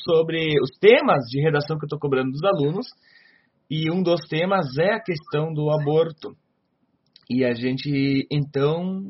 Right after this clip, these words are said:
vai discutir um pouco aqui, e espero que ninguém nos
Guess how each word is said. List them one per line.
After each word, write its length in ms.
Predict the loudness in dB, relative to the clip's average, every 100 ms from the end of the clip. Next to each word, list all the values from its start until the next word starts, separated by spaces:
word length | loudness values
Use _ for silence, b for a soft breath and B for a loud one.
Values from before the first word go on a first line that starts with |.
| -14
vai 180 | -6 -4 -4 -8 _ _ _ _
discutir 360 | -16 -8 -4 -2
um 100 | 0
pouco 240 | -2 -2
aqui, 260 | -6 -6 -10 _ B B B B B B _
e 560 | -10 -6 -4 -4 -4 -6
espero 500 | -8 -4 0 0 -2
que 880 | -6 -4 -2 0 0 -2 -2 -4 -8 -16 _ B B -4
ninguém 440 | 0 2 4 2
nos 220 | 0 -2